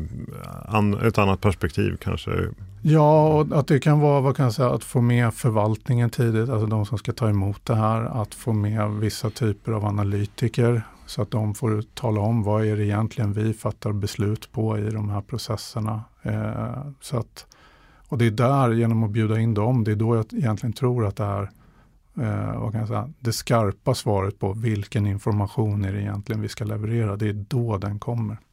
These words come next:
Speaker 1: Mm. Och kanske, om jag f-,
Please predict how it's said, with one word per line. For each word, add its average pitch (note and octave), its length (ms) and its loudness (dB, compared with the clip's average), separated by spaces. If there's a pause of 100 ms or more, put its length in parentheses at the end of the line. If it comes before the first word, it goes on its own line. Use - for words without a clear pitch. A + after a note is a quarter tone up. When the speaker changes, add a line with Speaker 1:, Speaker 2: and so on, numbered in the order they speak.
(240)
Speaker 1:
Mm. F2+ 160 -6 (1400)
Och A#2 360 4 (160)
kanske, A#2 960 4
om A2 300 2
jag G#2 120 4
f-, F2+ 100 -10